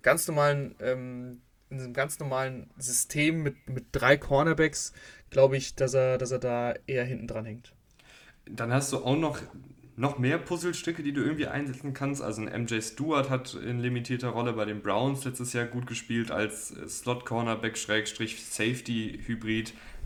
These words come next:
Speaker 2: Jalen Petrie hast du in der zweiten Runde gedraftet. Auch er ist jemand, der Slot-Cornerback Schrägstrich Safety spielen kann. Äh, also du hast da wirklich eine ganze Menge Auswahl. Ich denke, dass sie das einfach im Training Camp dann ausspielen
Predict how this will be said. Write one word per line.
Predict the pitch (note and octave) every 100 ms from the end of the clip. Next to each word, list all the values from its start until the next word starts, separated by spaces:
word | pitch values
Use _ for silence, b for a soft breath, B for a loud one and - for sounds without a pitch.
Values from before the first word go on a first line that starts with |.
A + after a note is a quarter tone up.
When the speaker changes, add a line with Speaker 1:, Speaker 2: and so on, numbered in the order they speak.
| -
Speaker 2:
Jalen | D3+ G#2 G2
Petrie | - C#3 C#3 B2+
hast | A#2+ B2
du |
in | A2+
der | G#2+
zweiten | - A2+ -
Runde | G#2+ A2+ A2
gedraftet. | - G2 G2+ A#2 -
Auch | F#2+ -
er | G2+ A#2
ist | A2 -
jemand, | A#2 G#2+ G#2+ G#2 B B B B
der | G#2+ G#2+
Slot-Cornerback | - A2 A2 - A2+ A#2 G#2+ G#2+ - -
Schrägstrich | - A2 G#2+ - G#2+ G#2 - D2+
Safety | - A2 A#2+ B2+ A2+
spielen | - A#2 A#2+ A2+
kann. | A2+ A2 A2+ A2+ B B B -
Äh, | G2+
also | G2+ - G#2+
du | G#2+
hast | B2+ C3+
da | B2
wirklich | B2 -
eine |
ganze | A2+ B2+ B2+
Menge | A2+ G#2+
Auswahl. | B2 C3 G#2
Ich | -
denke, | A2 A2
dass | G#2
sie | A2
das | G2+
einfach | D#2+ G2+ G#2
im | G2
Training | - - G2 G#2+
Camp | G#2 G2+
dann | F#2
ausspielen | F2+ B2 - A#2+ A#2 A2+ A2+